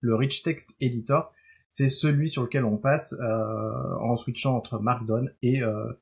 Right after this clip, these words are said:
éditeur prévisualisé. Enfin, ils appellent ça le Rich Te-, Text Editor. Euh, on peut, on pourra donc du coup directement déplacer, euh, bah, les images, euh, avec la souris. Une amélioration de performance bienvenue, euh, puisque avant quand on, euh,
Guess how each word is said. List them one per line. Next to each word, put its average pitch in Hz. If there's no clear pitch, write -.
éditeur 113
prévisualisé. 107
Enfin, -
ils 107
appellent 107
ça 113
le 101
Rich 110
Te-, 110
Text -
Editor. 113
Euh, 107
on 110
peut, 139
on 127
pourra 143
donc 131
du 117
coup 151
directement 135
déplacer, 147
euh, 104
bah, 110
les 113
images, 120
euh, 110
avec 165
la 208
souris. 196
Une 151
amélioration 202
de 202
performance 175
bienvenue, 170
euh, 127
puisque 165
avant 151
quand 135
on, 139
euh, 110